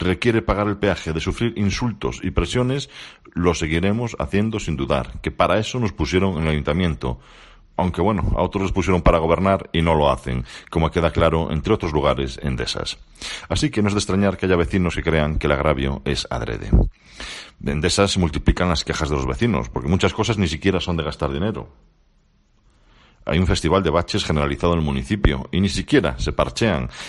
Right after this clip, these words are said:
de modo que algunas calles requieren ya prácticamente una gincana.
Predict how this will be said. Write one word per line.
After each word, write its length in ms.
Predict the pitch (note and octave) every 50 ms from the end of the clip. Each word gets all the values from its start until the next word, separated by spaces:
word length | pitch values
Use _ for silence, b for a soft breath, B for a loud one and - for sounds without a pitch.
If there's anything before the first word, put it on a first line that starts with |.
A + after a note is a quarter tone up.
| B B
de 140 | B - D2
modo 200 | E2+ F#2+ F#2+ F2+
que 60 | G2
algunas 280 | F#2 F#2 G2+ G2+ F2 -
calles 380 | - G#2 G#2 G#2 A#2+ B2 G#2+ F2+ - C#2+ C#2
requieren 480 | E2 D#2+ - - G#2+ G#2 A2 A2 G#2
ya 160 | G2+ A#2 G#2+
prácticamente 800 | - F#2+ E2+ - F#2 - F#2 F#2 G2+ G#2 G2+ - G#2+ A2 G2+ -
una 240 | - G#2+ A2 A2 G2+
gincana. 640 | E2 D#2 E2+ E2 D#2 - A#2 A#2 C#2+ G#1 G1+ - -